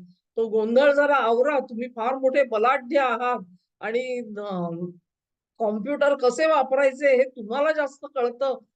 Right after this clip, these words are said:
असं तुमचं म्हणणं आहे, तर त्यांचा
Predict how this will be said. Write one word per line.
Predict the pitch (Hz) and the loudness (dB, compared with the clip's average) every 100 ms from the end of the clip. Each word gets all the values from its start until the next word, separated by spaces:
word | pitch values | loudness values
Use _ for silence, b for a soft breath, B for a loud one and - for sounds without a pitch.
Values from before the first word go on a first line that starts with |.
| _ - | _ -14
असं | 190 277 277 - | -8 -8 -8 -8
तुमचं | 254 262 339 | -8 -4 -2
म्हणणं | 339 302 277 285 | 2 2 2 0
आहे, | 269 233 262 | 0 0 0
तर | 277 269 | -2 -6
त्यांचा | 247 226 220 226 247 | -6 -6 -4 -4 -2